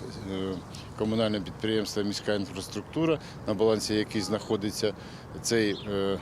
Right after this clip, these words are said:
об'єкт, е, прибирає, е, і наводить лад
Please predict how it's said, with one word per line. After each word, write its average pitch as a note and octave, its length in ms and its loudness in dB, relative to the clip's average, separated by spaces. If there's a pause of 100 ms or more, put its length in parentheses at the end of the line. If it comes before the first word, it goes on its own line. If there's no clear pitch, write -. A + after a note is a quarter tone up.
(120)
об'єкт, B2+ 520 2
е, G#2 260 4 (960)
прибирає, A#2+ 680 4 (400)
е, G2 140 2 (140)
і A2+ 400 6 (640)
наводить A#2+ 520 6
лад C#3+ 240 6